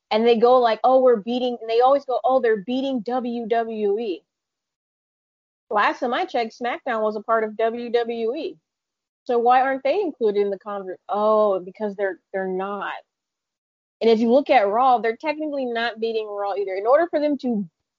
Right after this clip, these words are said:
actually beat Raw, they need to double their viewership and average out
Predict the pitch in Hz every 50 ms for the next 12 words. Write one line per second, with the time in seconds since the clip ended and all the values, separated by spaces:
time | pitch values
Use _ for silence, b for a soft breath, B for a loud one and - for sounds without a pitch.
0 | _ _ _ _ _ _ _ _ _ - - 220 226 254 - - 285 277 269 269
1 | 262 190 - _ _ _ - 175 160 - 226 233 247 - - 202 196 196 196 208
2 | 226 277 302 - _ _ _ _ _ _ _ _ _ - - 180 226 262 269 285
3 | 247 - 262 233 196 175 170 175 220 233 240 285 285 240 254 247 220 196 208 226
4 | 226 214 202 202 - - - - _ _ _ _ _ _ - 202 208 208 - -
5 | 202 208 240 254 262 254 220 226 208 208 208 196 180 -